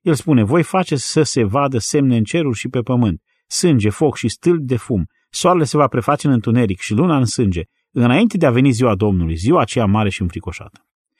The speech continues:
Cu alte cuvinte, toate acestea, spune el, vor urma acestei mari judecăți, iar apoi va fi instaurată împărăția. Vedeți,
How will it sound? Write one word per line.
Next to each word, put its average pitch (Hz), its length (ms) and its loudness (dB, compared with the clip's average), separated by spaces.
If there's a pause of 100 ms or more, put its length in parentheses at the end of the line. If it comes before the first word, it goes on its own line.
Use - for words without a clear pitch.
(140)
Cu - 100 -2
alte 214 160 4
cuvinte, 160 400 2
toate 214 320 -2
acestea, 117 420 -4
spune 107 280 -2
el, 104 180 -4 (220)
vor 135 300 2
urma 139 300 2
acestei 139 360 -2
mari 131 220 2
judecăți, 101 520 -4 (180)
iar 160 140 0
apoi 214 260 2
va 147 120 2
fi 120 140 -2
instaurată 107 460 0
împărăția. 87 540 -6 (460)
Vedeți, 202 380 0